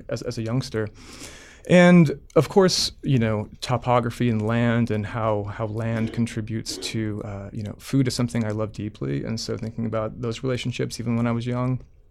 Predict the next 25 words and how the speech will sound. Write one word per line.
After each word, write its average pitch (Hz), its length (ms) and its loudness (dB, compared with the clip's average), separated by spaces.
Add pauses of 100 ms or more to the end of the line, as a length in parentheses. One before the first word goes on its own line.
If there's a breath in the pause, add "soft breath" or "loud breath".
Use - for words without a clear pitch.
(480)
uh, 110 220 0 (420 loud breath)
became 127 240 2
really 127 200 2
interesting 135 420 0
to 143 100 -4
me. 147 220 0 (400 loud breath)
And 156 160 6
so, 165 600 8
you 143 120 6
know, 117 420 4 (140)
maps 135 600 0 (180)
also, 123 540 4
I, 123 120 4 (160)
I 131 80 0
have 151 160 4
two 180 240 2
antique 131 380 2
maps 117 400 0
of, 107 280 -6
of 104 320 -8
Texas 110 480 -6
inherited 117 380 -2
from 120 120 -6
my 107 100 -4
father 110 520 -2